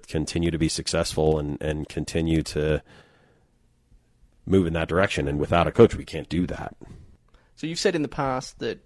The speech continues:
Speaker 2: you know, any decision you make, you basically have to, any, any serious decision you, you make, you have to run through league office and kind of communicate with the league, and this is what we wanna do, blah, blah, blah, blah.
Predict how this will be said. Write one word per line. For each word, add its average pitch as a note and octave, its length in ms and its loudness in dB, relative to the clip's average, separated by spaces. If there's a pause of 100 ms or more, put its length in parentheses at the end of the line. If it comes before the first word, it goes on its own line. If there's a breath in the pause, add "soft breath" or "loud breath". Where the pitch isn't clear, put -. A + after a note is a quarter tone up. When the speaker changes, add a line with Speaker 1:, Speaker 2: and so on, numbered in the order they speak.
(120)
Speaker 2:
you - 100 -6
know, F#2+ 60 -6
any C#3 180 -2
decision B2+ 440 -8
you A#2+ 80 -8
make, A2+ 280 -6
you A#2 80 -6
basically - 460 -4
have A#2 140 -6
to, - 180 -12
any, G#3+ 240 4
any A3+ 160 -2
serious C3 400 0
decision B2 460 -6
you, A2+ 80 -2
you A2+ 240 -8
make, G#2 200 -8
you A2+ 60 -2
have G#2+ 80 -6
to - 80 -14
run G#2+ 180 -6
through - 220 -16
league D#2+ 180 -14
office - 680 -12 (100)
and - 240 -14
kind B2 140 -8
of - 40 -14
communicate B2 480 -10
with A#2 120 -12
the A2 100 -8
league, G2 420 -10
and G2 260 -14
this - 140 -10
is C#3+ 140 -12
what - 160 -8
we B2 80 -8
wanna B2 220 -10
do, - 160 -16
blah, C#3 200 4
blah, - 120 -2
blah, - 160 -12
blah. - 160 -12